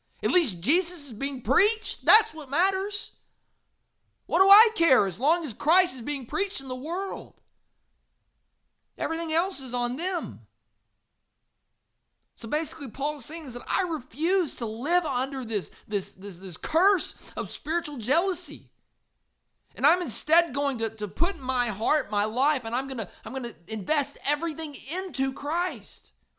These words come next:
Paul says in a different place, to, to, to live is Christ and to die is gain. That's because everything he had, his agenda was gone at this point. Everything he had was about Christ.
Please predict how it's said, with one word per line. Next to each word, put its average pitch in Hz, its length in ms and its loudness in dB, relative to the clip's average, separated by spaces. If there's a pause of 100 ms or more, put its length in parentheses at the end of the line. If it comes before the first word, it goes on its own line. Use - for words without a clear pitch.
(680)
Paul 277 200 0
says 285 260 -2
in 269 80 -2
a 262 80 -6
different 262 260 -6
place, 269 360 -4 (240)
to, - 120 -8
to, 214 320 -6
to 233 120 -6
live 330 280 0
is 254 140 -4
Christ 277 520 -2
and 214 80 -8
to 202 40 -4
die 285 320 2
is 269 220 -4
gain. 269 600 -6 (800)
That's 240 140 -10
because 311 360 -6
everything 339 460 -2
he 285 180 -2
had, 277 260 0 (160)
his 349 180 -2
agenda 339 460 0
was 240 220 -2
gone 262 440 2
at - 120 -10
this 220 180 -8
point. 156 320 -2 (220)
Everything 285 640 -2
he 196 140 -4
had 135 280 -4 (160)
was 180 160 -2
about 151 300 -4
Christ. 214 840 -4